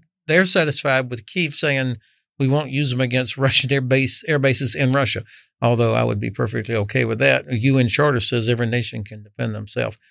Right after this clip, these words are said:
Anyway, uh, Germany, uh, this, this has been interesting to watch. You know, I live in Frankfurt.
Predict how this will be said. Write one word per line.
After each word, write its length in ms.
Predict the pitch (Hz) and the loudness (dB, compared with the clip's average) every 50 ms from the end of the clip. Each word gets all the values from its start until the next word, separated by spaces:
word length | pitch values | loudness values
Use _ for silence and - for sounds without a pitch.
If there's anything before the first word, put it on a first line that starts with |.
| _ _ _ _ _ _ _ _ _ _ - | _ _ _ _ _ _ _ _ _ _ 2
Anyway, 380 | 175 180 175 147 120 101 104 - _ _ _ _ _ _ _ _ _ - | 4 4 4 4 2 0 -2 -6 _ _ _ _ _ _ _ _ _ -2
uh, 220 | 147 139 135 131 127 151 165 | 0 2 2 2 0 -2 -4
Germany, 580 | 143 131 175 190 202 220 220 233 226 214 180 185 _ _ - - | 0 4 4 6 6 6 4 2 2 0 -4 -6 _ _ -8 -6
uh, 280 | 143 139 139 139 135 | -4 -2 -2 -2 -4
this, 260 | 135 139 165 180 - - | -2 -2 0 0 0 -2
this 240 | 143 165 185 180 - | 2 2 2 4 2
has 100 | 185 156 | 0 0
been 180 | 151 175 170 156 | 0 0 0 0
interesting 440 | 165 165 160 - 147 - - 156 147 | 0 -2 -2 -4 -4 -2 -2 -2 0
to 80 | 147 | 0
watch. 360 | 143 135 120 113 117 - - 180 | 0 0 -2 -2 -2 -4 -6 -6
You 120 | 180 147 127 | -6 -6 -2
know, 120 | 127 135 131 | -2 0 0
I 60 | 131 | 0
live 180 | 131 139 139 131 | 0 0 0 0
in 80 | 135 127 | 0 -2
Frankfurt. 460 | - 147 143 143 135 - 139 143 135 | 0 0 0 0 -2 -4 -6 -8 -8